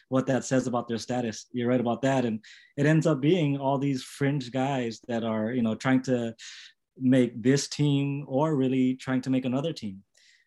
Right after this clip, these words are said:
um, uh, auditioning out there in the preseason. So, uh, you know, I think, um,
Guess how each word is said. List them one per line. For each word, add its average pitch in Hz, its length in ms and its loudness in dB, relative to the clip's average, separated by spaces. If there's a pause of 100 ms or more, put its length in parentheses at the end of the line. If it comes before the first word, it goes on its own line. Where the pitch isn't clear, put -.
(160)
um, 107 680 -6 (100)
uh, 107 320 -4
auditioning 123 560 2
out 113 160 0
there 117 80 -2
in 117 80 2
the 107 60 -2
preseason. 104 640 -2 (400)
So, 101 540 -6
uh, 110 340 -2
you 180 100 0
know, 165 220 2
I 160 120 2
think, 151 320 2
um, 131 640 2